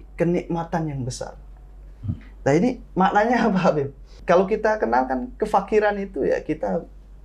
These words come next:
Speaker 1: ini musibah.
Speaker 2: Ya.
Speaker 1: Fakir musibah.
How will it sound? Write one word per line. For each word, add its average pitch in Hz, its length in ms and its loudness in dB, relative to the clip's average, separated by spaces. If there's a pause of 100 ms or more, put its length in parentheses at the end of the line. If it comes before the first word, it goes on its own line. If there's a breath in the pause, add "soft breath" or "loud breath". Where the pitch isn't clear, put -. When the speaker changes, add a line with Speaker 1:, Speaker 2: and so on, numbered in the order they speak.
(380)
Speaker 1:
ini 208 180 4
musibah. 196 580 0 (420)
Speaker 2:
Ya. 98 280 2
Speaker 1:
Fakir 139 360 -2
musibah. - 640 -6